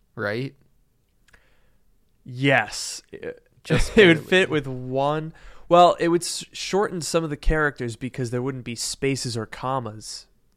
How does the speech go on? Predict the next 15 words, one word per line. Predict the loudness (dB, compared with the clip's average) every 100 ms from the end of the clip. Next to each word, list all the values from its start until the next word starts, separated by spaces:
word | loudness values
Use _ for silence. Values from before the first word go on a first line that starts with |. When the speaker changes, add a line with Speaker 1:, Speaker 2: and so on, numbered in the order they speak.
| _ -10
Speaker 2:
We, | -10 -8
you'd | -6 -2
lose | 0 0
at | -2
least | -4 -6 -8
one | -8 -8 -8
space | -10 -10 -10
or |
comma, | -14 -10 -10 -12
so | -12
it | -12
would | -6
definitely | -6 -6 -16
fit. | -16 -12 -12 -12 -20 _ _ _ _ _ _ _ -18
Speaker 1:
Hmm. | -16 -14 -14